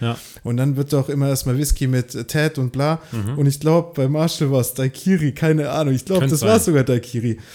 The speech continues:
Speaker 2: Und da ist doch die Szene, wo er den Gang entlang läuft und dann so sich im Spiegel sieht und dann so sagt, „Boah, was ist das für einer? Den mach ich platt.“
Speaker 1: Warst
Speaker 2: Weißt
Speaker 1: du
Speaker 2: du?
Speaker 1: so, warst du so betrunken,
Speaker 2: Nein,
Speaker 1: dass du schon einen Spiegel
Speaker 2: das war
Speaker 1: ge-
Speaker 2: so verschickt, äh, von der Architektur da unten. Ich war so auf der Toilette, mach so die Tür auf danach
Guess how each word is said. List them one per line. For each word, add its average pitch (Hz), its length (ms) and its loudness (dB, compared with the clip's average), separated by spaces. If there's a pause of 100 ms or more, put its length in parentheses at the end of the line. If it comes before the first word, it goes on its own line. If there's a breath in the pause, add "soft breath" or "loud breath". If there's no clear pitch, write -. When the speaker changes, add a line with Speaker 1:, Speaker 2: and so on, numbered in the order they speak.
(160 loud breath)
Speaker 2:
Und 131 180 -2
da 156 140 2
ist - 240 -2
doch 143 100 -2
die 143 120 -2
Szene, 147 320 0
wo 135 80 2
er 127 60 2
den 123 280 -2
Gang 156 180 0
entlang 131 340 -2
läuft 120 300 -2
und 117 60 -2
dann 127 180 0
so 120 160 -8
sich 123 300 -6
im 120 80 -4
Spiegel 135 380 -2
sieht 110 280 -6
und 113 80 -4
dann 113 120 -2
so 113 100 -6
sagt, 123 360 -6 (360 loud breath)
„Boah, 104 240 -14
was 92 160 -10
ist - 140 -6
das 143 160 -2
für 139 140 -4
einer? 104 280 -8
Den 110 160 -14
mach 104 220 -12
ich - 180 -16
platt.“ 139 400 -6 (140)
Speaker 1:
Warst 120 160 0
Speaker 2:
Weißt 104 160 2
Speaker 1:
du - 80 4
Speaker 2:
du? 151 100 2
Speaker 1:
so, 151 60 -10
warst 120 200 -4
du 110 60 -10
so 135 140 -2
betrunken, 170 220 2
Speaker 2:
Nein, 190 200 6
Speaker 1:
dass 175 80 6
du 143 80 0
schon 131 140 -4
einen 107 80 -2
Spiegel 156 220 4
Speaker 2:
das 139 80 0
war 185 120 6
Speaker 1:
ge- 170 80 2
Speaker 2:
so 220 100 4
verschickt, 214 640 -2
äh, 156 260 4
von 156 180 0
der 147 120 2
Architektur 156 520 -2
da 156 100 4
unten. 151 380 0
Ich 147 160 -2
war 160 160 4
so 160 120 0
auf - 80 -2
der 147 100 -2
Toilette, 170 400 -2
mach 143 160 -2
so 143 140 -6
die 139 120 -6
Tür 180 280 -2
auf 160 180 -2
danach 156 440 -2